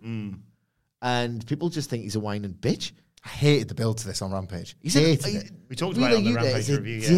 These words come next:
Speaker 2: dick.
Speaker 3: Yeah.
Speaker 1: It's just, we, you didn't, you and I didn't get the chance to talk about it,
Speaker 2: The
Speaker 1: Sid.
Speaker 2: character Wheeler Yuta is a dick.
Speaker 1: Yes. But it was just like, "Yeah, what have you and the best friends ever done for me?" And I was like, "Well, it did kind of bring you in, mate. I know that"
Speaker 2: Didn't want you to get, didn't want you to leave.
Speaker 3: Yeah.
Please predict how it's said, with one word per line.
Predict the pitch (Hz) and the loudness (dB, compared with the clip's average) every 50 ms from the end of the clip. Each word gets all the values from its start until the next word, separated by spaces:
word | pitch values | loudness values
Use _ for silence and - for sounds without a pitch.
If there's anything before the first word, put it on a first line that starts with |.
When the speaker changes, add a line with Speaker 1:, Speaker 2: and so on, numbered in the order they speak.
| 208 196 | 8 8
Speaker 2:
dick. | 131 - - - - - _ _ | 4 2 -4 -12 -16 -18 _ _
Speaker 3:
Yeah. | 110 101 87 - - _ _ _ _ _ _ | -10 -10 -10 -10 -12 _ _ _ _ _ _
Speaker 1:
It's | 117 | -14
just, | 120 135 107 82 - - - 92 | -14 -14 -14 -14 -18 -18 -18 -14
we, | 113 131 135 | -12 -12 -12
you | 123 - 131 | -10 -12 -14
didn't, | 104 - - 135 104 95 110 123 | -14 -12 -12 -12 -12 -10 -6 -4
you | 120 123 | -2 -2
and | 113 110 | 0 -2
I | 110 107 | -2 -4
didn't | 95 101 104 | -6 -10 -8
get | 95 95 87 | -8 -8 -8
the | |
chance | 90 - 104 90 85 - | -8 -10 -12 -12 -12 -16
to | - | -12
talk | - 113 107 98 - | -10 -10 -10 -10 -14
about | - - - - | -18 -18 -16 -16
it, | - - | -18 -16
Speaker 2:
The | - - | -16 -14
Speaker 1:
Sid. | - 98 80 | -12 -8 2
Speaker 2:
character | 143 165 170 170 160 165 160 | 4 6 6 6 6 4 2
Wheeler | 135 135 127 117 | 2 2 2 2
Yuta | 117 117 107 | 0 0 -2
is | 87 - 101 | -4 -6 -12
a | |
dick. | 82 - 87 82 76 - _ | -12 -12 -12 -12 -12 -14 _
Speaker 1:
Yes. | - 127 107 82 - - - - - _ _ _ _ _ _ _ _ | -6 -6 -6 -6 -8 -12 -14 -16 -16 _ _ _ _ _ _ _ _
But | 135 135 | -4 -4
it | 135 135 | -4 -4
was | 143 135 - | -6 -6 -6
just | - 156 147 - - | -6 -4 -4 -4 -2
like, | 151 139 139 135 127 - - - _ _ _ _ _ _ | 0 0 0 -2 -2 -8 -16 -20 _ _ _ _ _ _
"Yeah, | - 190 202 170 165 160 151 143 | 2 6 8 8 8 8 8 6
what | 151 170 170 | 6 4 2
have | 151 139 | 2 2
you | 160 165 160 | 4 4 4
and | 151 | 4
the | 135 | 2
best | - - 180 147 - - | 2 2 2 2 2 0
friends | - 170 156 147 139 | 0 0 0 2 2
ever | 160 143 135 | 2 2 2
done | 110 151 143 139 | 0 0 0 0
for | 143 139 143 | -2 -4 -4
me?" | 143 147 208 180 135 107 101 | -2 0 0 0 0 -2 -4
And | 107 113 | -6 -4
I | 156 147 | -4 -4
was | 143 113 | -2 0
like, | 143 135 127 120 - - - _ _ _ _ _ | 2 2 2 0 -2 -8 -20 _ _ _ _ _
"Well, | _ 151 | _ -16
it | 117 120 - | -16 -14 -12
did | - 196 165 - - | -12 -14 -14 -14 -12
kind | - 170 165 | -8 -8 -6
of | 139 - | -6 -6
bring | - 170 165 151 | -4 -4 -4 -2
you | 135 131 151 | -2 -2 0
in, | 170 151 110 - | 0 -2 -2 -4
mate. | - 85 123 - | -6 -6 -6 -4
I | 113 135 | -4 -2
know | 147 175 185 175 | 0 0 0 0
that" | 160 143 139 | 2 4 4
Speaker 2:
Didn't | - - 220 151 | 4 2 2 2
want | 139 156 175 - 160 | 2 2 2 2 0
you | 165 160 | 0 0
to | 147 | 2
get, | 135 147 147 - - | 0 0 -2 -2 -4
didn't | 131 165 190 214 | -4 -2 -2 -2
want | 190 165 139 | -4 -4 -4
you | 151 | -4
to | 156 151 | -4 -2
leave. | 147 185 240 339 165 110 - - - | -4 -4 -2 -4 -8 -8 -10 -12 -4
Speaker 3:
Yeah. | 131 120 135 117 101 | -2 0 2 2 0